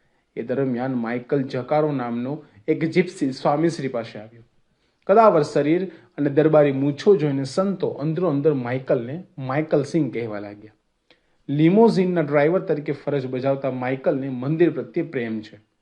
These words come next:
એટલે જ જે કોઈ મહેમાન એની લિમોઝીનમાં બેસે એ બધાને અહીં લાવે છે અને મંદિરના દર્શન કરાવે છે.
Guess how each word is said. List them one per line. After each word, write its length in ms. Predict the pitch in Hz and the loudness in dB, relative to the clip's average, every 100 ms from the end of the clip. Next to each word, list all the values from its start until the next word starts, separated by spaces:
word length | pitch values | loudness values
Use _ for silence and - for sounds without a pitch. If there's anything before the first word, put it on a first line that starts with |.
| _ _ _ | _ _ _
એટલે 300 | 160 170 226 | -4 2 4
જ 340 | 202 180 - - | 4 -2 -8 -12
જે 360 | 131 - 175 | -12 2 4
કોઈ 200 | 202 202 | 4 4
મહેમાન 460 | 147 139 143 165 143 | 4 2 2 0 2
એની 400 | 135 139 143 170 - _ | 2 2 0 -4 -14 _
લિમોઝીનમાં 640 | 139 151 180 170 143 139 127 | 0 2 4 2 2 0 -2
બેસે 560 | 135 165 - 123 147 - _ - | 0 -2 -2 -6 -6 -14 _ -8
એ 40 | |
બધાને 500 | 143 143 135 185 147 | 0 0 2 0 0
અહીં 160 | 135 123 | -4 -6
લાવે 320 | 113 113 143 | -6 -2 -2
છે 160 | 151 175 175 _ _ _ - | -2 -8 -10 _ _ _ 0
અને 120 | 190 | 2
મંદિરના 460 | 196 208 202 151 147 | 6 6 6 4 2
દર્શન 380 | 143 135 175 | 0 0 -4
કરાવે 420 | 156 120 113 110 107 | -4 -4 -4 -6 -10
છે. 180 | - | -12